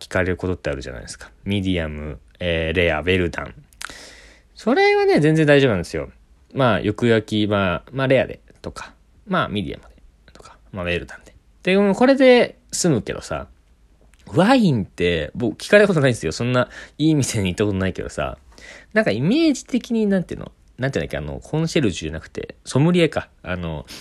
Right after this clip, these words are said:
ワインソムリエみたいな人と相対してさ、こう、ワイン買う時とか、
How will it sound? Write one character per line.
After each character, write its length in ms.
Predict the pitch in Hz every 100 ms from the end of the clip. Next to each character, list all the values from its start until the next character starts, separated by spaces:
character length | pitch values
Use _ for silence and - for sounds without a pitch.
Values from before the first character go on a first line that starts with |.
| - _ -
ワ 160 | 147 220
イ 100 | 208
ン 100 | 165
ソ 120 | 190
ム 120 | 180
リ 80 | 110
エ 60 | 87
み 120 | 87
た 100 | 87
い 40 |
な 80 | 82
人 240 | - 95 - - _ _ _ _
と 120 | - -
相 200 | 151 151
対 240 | 156 143
し 80 | -
て 100 | -
さ、 260 | - 73 - _ _ _ _ _ _ _
こ 540 | - 92 87 85 80 - _ _ _ -
う、 40 | 104
ワ 120 | 110
イ 100 | 92
ン 100 | 78
買 200 | - 101
う 80 | 101
時 240 | - -
と 160 | - 69
か、 500 | 92 98 87 71